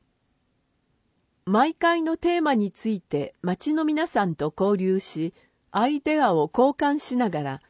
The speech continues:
習志野のワクワクする未来をみんなで作るアイデア会議です。お気軽にご参加ください。第一回、六月六日土曜。テーマ、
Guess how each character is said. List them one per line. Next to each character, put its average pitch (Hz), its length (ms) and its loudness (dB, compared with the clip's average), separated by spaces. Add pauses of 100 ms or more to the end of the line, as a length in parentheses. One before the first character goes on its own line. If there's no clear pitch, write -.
(180)
習 247 280 2
志 - 180 -8
野 285 100 0
の 262 300 2
ワ 277 140 4
ク - 120 -4
ワ 294 120 2
ク - 140 -6
す 190 180 -4
る 175 120 0
未 247 180 0
来 175 260 -2
を 139 280 -2
み 262 160 2
ん 320 80 0
な 330 120 0
で 208 160 2
作 - 320 -6
る 156 260 -2 (100)
ア 226 180 0
イ 277 140 -4
デ 294 180 -2
ア 285 80 0
会 269 300 0
議 160 180 -6
で - 140 -10
す。 - 240 -16 (840)
お 180 120 -2
気 311 180 -2
軽 320 240 0
に 285 140 0
ご 247 160 4
参 247 260 -2
加 226 160 -2
く 214 140 -6
だ 196 120 -2
さ 170 200 -8
い。 139 80 -10 (1400)
第 247 340 0
一 165 80 -18 (160)
回、 196 260 -4 (760)
六 214 260 -2
月 285 320 0
六 254 140 2
日 240 280 0
土 214 200 2
曜。 226 300 -2 (800)
テ 311 180 2
ー 202 40 2
マ、 151 220 -4